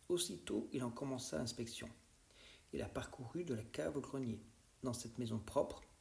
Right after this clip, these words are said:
rangée, sévère, puritaine, bien organisée pour le service,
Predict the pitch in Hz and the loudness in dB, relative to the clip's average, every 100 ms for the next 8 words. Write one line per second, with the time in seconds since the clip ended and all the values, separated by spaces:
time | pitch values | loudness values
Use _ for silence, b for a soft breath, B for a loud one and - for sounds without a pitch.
0 | - 113 120 120 165 226 - - - - | -4 0 2 0 -2 -4 -8 -8 -2 0
1 | 120 113 120 139 - - - - 131 123 | 0 0 -2 -2 -8 -18 -10 -2 -2 -2
2 | - 120 - - B B B B - - | -2 -2 -2 -6 B B B B -16 -2
3 | 117 151 - 143 151 139 120 139 139 117 | 2 4 2 0 0 -2 0 0 0 -2
4 | 113 113 101 131 143 - | -4 -4 -2 -2 -2 -6